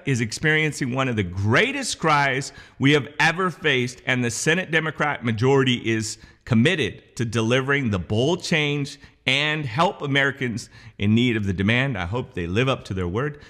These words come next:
Senator Democrats know America is hurting. Help is on the way.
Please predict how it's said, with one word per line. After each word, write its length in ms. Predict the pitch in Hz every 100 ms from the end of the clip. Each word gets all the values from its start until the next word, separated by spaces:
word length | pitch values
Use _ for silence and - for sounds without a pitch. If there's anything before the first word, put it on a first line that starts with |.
| -
Senator 440 | - 185 196 190 170
Democrats 680 | 139 180 175 175 156 127 -
know 260 | 113 165
America 400 | 185 180 185 -
is 140 | 190 -
hurting. 380 | 151 151 143 143 -
Help 260 | 95 120 -
is 120 | 127
on 140 | 127
the 60 | 123
way. 280 | 147 107